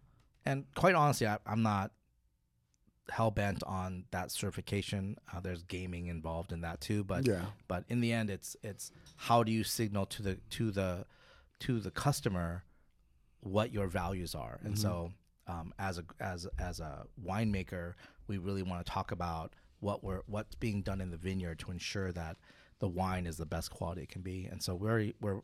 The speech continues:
Speaker 1: I mean, our next project is working with, um, a, uh,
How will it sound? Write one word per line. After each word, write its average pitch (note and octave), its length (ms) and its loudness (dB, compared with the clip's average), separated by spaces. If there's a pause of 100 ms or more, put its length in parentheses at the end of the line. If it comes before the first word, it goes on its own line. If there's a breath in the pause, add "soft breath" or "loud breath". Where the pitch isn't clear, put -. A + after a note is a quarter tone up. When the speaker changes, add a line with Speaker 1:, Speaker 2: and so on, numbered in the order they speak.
(140)
Speaker 1:
I E2+ 60 -6
mean, F2+ 140 -4
our F2 100 -2
next G2 300 0
project G2 480 0
is E2+ 200 -10 (640 loud breath)
working G2 400 0
with, F2 400 -2 (180)
um, D#2 440 -6 (840)
a, F2 300 -6 (380 loud breath)
uh, D#2 180 -6